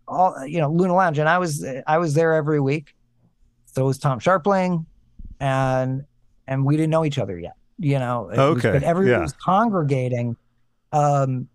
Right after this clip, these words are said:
Speaker 1: at this sort of Monday night comedy show, and then the U C B came and blew that. That show was still going on, but they, you know, they said, "M-, more of this," and
Speaker 2: Yeah.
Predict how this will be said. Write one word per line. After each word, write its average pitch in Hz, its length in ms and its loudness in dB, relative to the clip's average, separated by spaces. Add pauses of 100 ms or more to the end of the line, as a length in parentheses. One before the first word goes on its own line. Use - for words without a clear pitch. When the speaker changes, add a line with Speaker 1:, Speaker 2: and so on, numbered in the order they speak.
(120)
Speaker 1:
at 143 200 -2
this - 400 -4 (120)
sort 143 280 -2
of 127 80 -2
Monday 156 300 2
night 135 320 -2 (560)
comedy 156 580 0
show, 120 560 2
and 139 140 4
then 139 120 2
the 139 80 2
U 151 140 2
C 151 180 -4
B 151 200 0
came 127 380 0
and 123 220 -2 (520)
blew 139 320 2
that. 139 380 0 (840)
That 147 180 2
show 156 160 2
was 139 160 0
still 135 180 0
going 127 300 2
on, 151 260 2
but 120 140 -6
they, 120 340 -4
you 131 140 -4
know, 107 320 -10 (360)
they 123 220 -8
said, 123 220 -4
"M-, 104 260 -6
more 139 600 2
of 123 180 -4
this," 165 400 0
and 123 380 -2
Speaker 2:
Yeah. 117 320 2